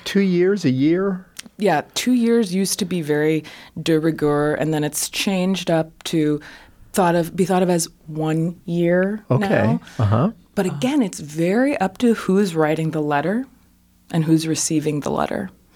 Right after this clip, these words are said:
Speaker 2: I personally don't always hold folks to l-, y-, a year lived, uh, presentation of their sort of what's sometimes referred to as the target gender,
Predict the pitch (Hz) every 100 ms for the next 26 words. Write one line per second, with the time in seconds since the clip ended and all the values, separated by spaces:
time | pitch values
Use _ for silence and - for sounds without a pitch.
0 | - - - - - 170 214 - 190 196
1 | - 214 214 214 220 - - 175 160 180
2 | - - - 156 160 151 - 175 185 -
3 | 151 139 - - 147 147 147 151 - 156
4 | 156 156 139 156 170 139 151 - _ -
5 | 151 147 143 147 - - - - - -
6 | 147 143 - - - - 180 165 151 156
7 | 143 160 143 147 143 - - - 151 143
8 | - - - 160 160 160 147 147 139 -
9 | 143 143 131 135 - 143 131 - - 147
10 | 147 175